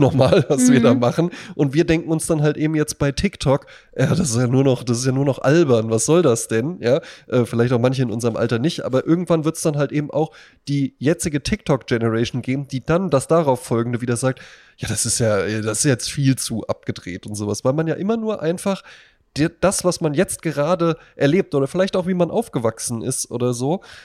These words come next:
Speaker 1: äh, wie man sozialisiert wurde, dass man das halt eben als die Normalität betrachtet und sich das gar nicht vorstellen kann. Das war ja auch das, was ich eben meinte mit, in meiner Jugend war das einfach das Bild. Der Zocker ist auf jeden Fall immer ein Mann, immer, immer.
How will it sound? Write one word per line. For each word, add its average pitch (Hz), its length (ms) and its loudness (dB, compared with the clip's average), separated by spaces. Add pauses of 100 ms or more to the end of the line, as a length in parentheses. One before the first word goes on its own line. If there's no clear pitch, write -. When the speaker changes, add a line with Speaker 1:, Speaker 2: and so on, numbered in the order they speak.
Speaker 1:
äh, 131 140 0
wie 147 60 -2
man 147 160 2
sozialisiert 139 720 -4
wurde, 131 360 -2
dass 139 160 -2
man 131 140 0
das - 240 0
halt 165 160 -2
eben 151 220 -6
als - 160 -10
die 143 100 -8
Normalität 143 600 -2
betrachtet - 460 -8
und 120 120 -10
sich 131 140 -10
das - 180 -6
gar 147 160 0
nicht 175 200 -4
vorstellen 107 440 -6
kann. 107 180 -6
Das 113 140 -4
war 156 100 -4
ja 160 100 -6
auch 156 100 -8
das, - 200 -10
was 143 120 -10
ich 139 140 -12
eben 143 160 -10
meinte 139 280 -4
mit, 139 220 -4 (1080)
in 135 140 2
meiner 160 240 2
Jugend 175 440 -4
war 131 140 2
das 165 220 0
einfach 143 220 -4
das - 200 -4
Bild. 151 260 -2 (120)
Der 107 160 -4
Zocker 220 600 -2 (140)
ist 165 420 0
auf 117 120 0
jeden 139 200 0
Fall 120 280 0 (280)
immer 202 300 4
ein 120 160 0
Mann, 117 320 0 (100)
immer, 160 340 4
immer. 135 340 2